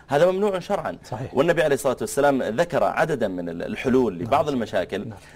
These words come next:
Speaker 1: آه، بل حتى الصحابة من بعد عمر مثلًا،
Speaker 2: رضي الله.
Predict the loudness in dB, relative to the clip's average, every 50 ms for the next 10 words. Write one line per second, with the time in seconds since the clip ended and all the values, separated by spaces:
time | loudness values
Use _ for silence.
0 | -20 -12 0 4 6 6 6 6 4 0 0 -2 -4 -4 -4 -6 -6 -6 -6 -2
1 | 0 0 0 0 -2 -6 -8 -2 0 0 0 0 -4 -2 -2 -2 -2 -2 -4 -4
2 | -6 -6 -4 -2 -2 -2 -2 -4 -6 -10 -14 -14 -12 -8 -2